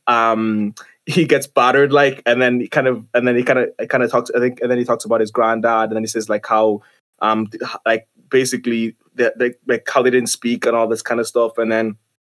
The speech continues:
I don't know, it, it just, it was very, very well written. Kinda had those three, 'cause it's, say, three acts in the, in, in the actual, in the, in the song. It's very, very well put together, you know. Um, yeah, it's just a very, very good, good track. And as you mentioned, Johnny, with the, it kinda had,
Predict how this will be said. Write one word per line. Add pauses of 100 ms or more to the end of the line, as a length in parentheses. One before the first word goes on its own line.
(400)
I
don't
know,
it,
it
just,
it
was
very,
very
well
written.
Kinda
had
those
three, (200)
'cause
it's,
say,
three
acts
in
the,
in, (200)
in
the
actual, (380)
in
the,
in
the
song.
It's
very,
very
well
put
together, (340)
you
know.
Um,
yeah,
it's
just
a
very,
very
good,
good
track.
And
as
you
mentioned,
Johnny,
with
the,
it
kinda
had,